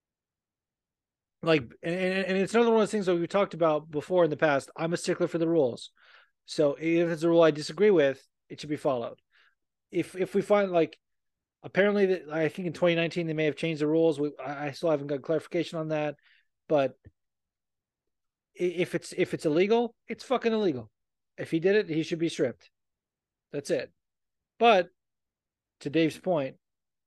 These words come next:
let's get it regulated. Let's get it legalized. Um,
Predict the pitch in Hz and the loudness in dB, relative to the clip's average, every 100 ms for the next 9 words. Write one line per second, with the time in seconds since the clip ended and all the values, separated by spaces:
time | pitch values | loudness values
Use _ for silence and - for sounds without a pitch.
0 | _ _ 156 147 - 156 151 151 143 147 | _ _ -6 -4 -2 0 0 0 0 0
1 | 147 135 - 147 127 123 123 107 - _ | 0 -2 -2 -2 -2 -4 -10 -14 -18 _
2 | _ _ _ _ _ _ _ _ _ _ | _ _ _ _ _ _ _ _ _ _
3 | _ _ _ _ _ _ _ _ _ _ | _ _ _ _ _ _ _ _ _ _
4 | _ _ _ _ _ _ _ - 147 143 | _ _ _ _ _ _ _ -8 -2 0
5 | 139 139 139 139 147 | 2 2 0 -2 -8